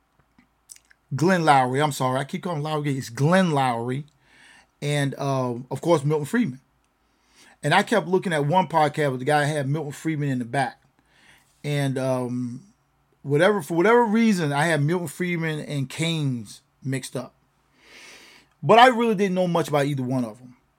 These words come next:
But the Trilateral Commission goes into Keynesian and goes into,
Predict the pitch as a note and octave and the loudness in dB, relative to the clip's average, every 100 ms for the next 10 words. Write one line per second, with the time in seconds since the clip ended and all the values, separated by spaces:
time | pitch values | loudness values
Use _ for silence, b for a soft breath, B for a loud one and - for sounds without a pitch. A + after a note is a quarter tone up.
0 | _ _ b b D3+ D3+ C#3+ E3 D3 F3 | _ _ b b -2 -2 0 2 4 6
1 | A3+ G#3 D#3 C#3 D3 C3 C#3 A#2+ D3+ D#3 | 6 6 2 -2 -2 -2 -6 0 2 2
2 | C#3 F3 F3 D3+ C#3 - E3 E3 C#3+ B2 | 0 -4 -4 -6 -8 -10 -6 -6 -6 -8
3 | A#2+ G2 _ _ _ b b - C#3 B2+ | -10 -14 _ _ _ b b -6 -2 2
4 | D#3 D3+ C#3 D#3+ D3 - D3+ C#3 C#3 B2 | 2 0 -2 -4 -6 -4 -2 0 -2 -6